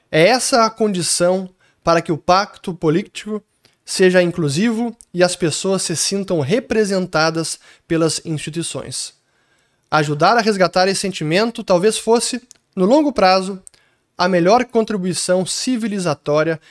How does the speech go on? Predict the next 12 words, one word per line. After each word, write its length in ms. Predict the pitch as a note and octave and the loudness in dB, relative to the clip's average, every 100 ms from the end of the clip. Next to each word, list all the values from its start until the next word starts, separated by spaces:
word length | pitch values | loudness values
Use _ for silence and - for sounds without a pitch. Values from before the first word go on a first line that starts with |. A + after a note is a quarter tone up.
| _ - | _ -4
que 100 | D#3 | -2
nossa 280 | D#3 D3+ | -2 -4
Suprema 480 | C#3 C#3 - A3+ A3+ | -8 -6 -2 0 0
Corte, 560 | - F3 F3+ F3+ F#3+ - _ _ | 0 0 0 -2 -14 -16 _ _
mas 260 | C#3 C#3 C3 | -2 -2 0
não 220 | D#3 C4 | 0 0
só 240 | - G#3 | 0 2
ela, 360 | D3+ D#3 F3 F3+ - _ _ _ | 4 2 2 -2 -8 _ _ _
poderia 400 | C4 A3+ G#3+ G3 | -4 -2 0 0
dar 340 | D3 C3 C3+ C3 _ _ _ _ | 0 0 -2 -6 _ _ _ _
ao 140 | C#3+ | 0
Brasil. 400 | D3+ C#3+ B2 - | 2 0 -2 -10